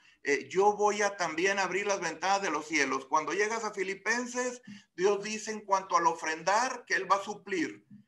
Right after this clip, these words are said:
Pero ¿cuántas veces como pastor nos cuesta decirle porque sentimos que está batallando financieramente,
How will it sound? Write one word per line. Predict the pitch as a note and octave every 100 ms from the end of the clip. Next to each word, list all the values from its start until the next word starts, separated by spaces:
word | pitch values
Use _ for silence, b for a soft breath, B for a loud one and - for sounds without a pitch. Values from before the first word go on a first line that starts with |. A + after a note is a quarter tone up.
| B B B B _
Pero | D3+ E3+ -
¿cuántas | A3 G#3+ A3+ F3+
veces | G3+ G#3 -
como | F#3 E3 E3
pastor | C#3+ D3 - F3 G3+ G3+ - _ _
nos | C#3+ C#3+
cuesta | - D#3+ F3 - E3
decirle | C#3+ - F3 F3+ F#3
porque | F3+ C#3 - C3
sentimos | C3+ C3 D#3+ E3+ F3
que | C3+
está | C3 D3+
batallando | D#3+ E3 C3 B2+ D3 D#3+ D#3+
financieramente, | C3 B2+ A#2+ D3 C#3+ C3 B2+ B2+ B2 G#2+